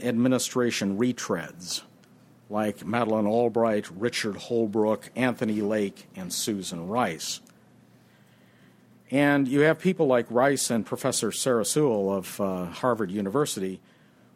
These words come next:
who are pushing openly for a foreign policy based on the defense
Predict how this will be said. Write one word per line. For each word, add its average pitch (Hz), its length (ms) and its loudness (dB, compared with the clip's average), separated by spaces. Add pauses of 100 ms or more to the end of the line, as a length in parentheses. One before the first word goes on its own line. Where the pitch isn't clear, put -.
who 185 200 2
are 160 140 6
pushing 170 540 0
openly 165 460 4
for 123 320 0
a 110 60 0
foreign 180 420 0
policy 151 560 0
based 147 480 0
on 127 220 2
the 113 80 4
defense 147 680 -2